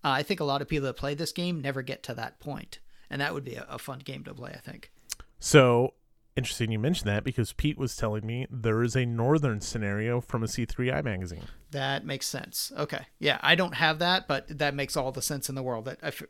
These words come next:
Speaker 1: someone would do that, and C three I would be the logical place to put it.
Speaker 2: And I don't know.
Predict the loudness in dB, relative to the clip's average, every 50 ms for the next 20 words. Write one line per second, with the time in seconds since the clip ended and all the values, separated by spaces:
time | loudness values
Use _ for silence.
0 | _ _ _ -4 0 4 4 4 4 2 0 0 0 0 -2 0 -2 -6 -6 -4
1 | -4 -4 -4 -4 -4 -6 -8 -6 -6 -8 -10 -10 _ -20 -20 -12 -6 -2 -2 -2
2 | -2 -2 -4 -2 0 -2 -2 -2 -2 -4 -4 -4 -6 -6 -8 -8 -10 -12 -10 -8
3 | -8 -8 -8 -8 -10 -10 -12 -12 -12 -14 -16 -20 -20 -20 _ _ -20 _ _ _
4 | _ -2 0 2 4 4 2 4 4 4 4 4 2 -2 -6 _ -2 0 2 2
5 | 4 4 4 4 4 4 4 2 0 -2